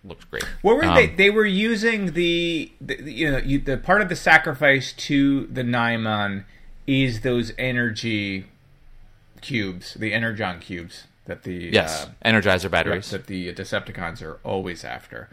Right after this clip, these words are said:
Speaker 1: Oh, yes. Mm-hmm.
Speaker 2: Um, but then they're also taking the energy that holds your body together. Like, they're,
Speaker 1: So
Speaker 2: like, dehydrating you.
Speaker 1: They needed the energy source to open,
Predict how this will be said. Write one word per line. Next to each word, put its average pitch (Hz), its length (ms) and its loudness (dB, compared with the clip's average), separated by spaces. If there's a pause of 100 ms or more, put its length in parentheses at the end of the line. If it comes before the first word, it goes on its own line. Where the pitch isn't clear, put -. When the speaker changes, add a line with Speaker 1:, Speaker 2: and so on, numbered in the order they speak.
(100)
Speaker 1:
Oh, 175 140 6
yes. 151 280 0
Mm-hmm. - 100 0
Speaker 2:
Um, 139 320 4 (180)
but 156 140 0
then 185 160 8
they're 180 240 8
also 220 480 0
taking 170 720 -2 (160)
the 139 240 -2
energy 147 420 0
that 131 280 0
holds 131 680 -2 (1000)
your 113 380 -2
body 131 480 -2
together. 180 420 -2
Like, 123 300 0
they're, 123 160 2
Speaker 1:
So 135 200 6
Speaker 2:
like, 131 120 -6
dehydrating 123 880 0
you. 104 380 -2 (600)
Speaker 1:
They 139 100 -2
needed 156 200 -2
the 151 140 -2
energy 151 320 -6
source 139 340 -8
to 123 80 -14
open, 117 440 -6